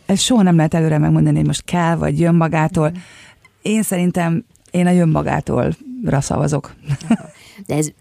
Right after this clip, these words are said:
Speaker 2: ez az elfogadása annak, ami van, annak a pillanatnak. Ez azt is jelenti.
Speaker 1: Igen, igen. <laughs> Az igen válasz a, a megfelelő. Ö,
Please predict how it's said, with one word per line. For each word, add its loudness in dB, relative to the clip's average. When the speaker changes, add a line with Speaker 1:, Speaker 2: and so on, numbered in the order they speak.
Speaker 2:
ez 0
az -2
elfogadása -2
annak, -2
ami -2
van, -6
annak -6
a -10
pillanatnak. -12
Ez -10
azt -6
is -16
jelenti. -20
Speaker 1:
Igen, 0
igen. 0
<laughs> -6
Az 0
igen 4
válasz 2
a, 2
a 0
megfelelő. 2
Ö, 4